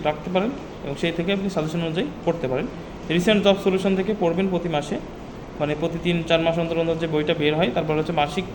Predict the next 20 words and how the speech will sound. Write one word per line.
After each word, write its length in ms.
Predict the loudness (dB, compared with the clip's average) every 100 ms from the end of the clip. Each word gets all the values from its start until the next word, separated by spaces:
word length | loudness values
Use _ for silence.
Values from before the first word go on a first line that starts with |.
| -10 -12 -12 -4
তথ্যকণিকা 580 | -2 0 4 4 6 6
বা 120 | 6 2 2
কারেন্ট 240 | 4 4
অ্যাফেয়ার্স 320 | 2 2 0 0
পড়লে 220 | -2 -2 -2 -6 -8
আপনার 200 | -6 -4 -2
পরীক্ষার 280 | 0 0 0
প্রস্তুতি 340 | -2 -4 -4 -4
শতভাগ 360 | -4 -2 0
হয়ে 140 | 0 0
যাবে 200 | 0 -2 -6 -10 -2
এবং 120 | -2
বিগত 300 | 0 0 0 0
পরীক্ষার 260 | -2 0 -2
প্রশ্ন 260 | -4 -4 -4
পড়লে 200 | -4 -4 -6
তো 60 | -2
কমন 180 | -2 0
আসবে 540 | -2 -4 -10 -10 -8
ইনশাল্লাহ। 380 | -8 -8 -10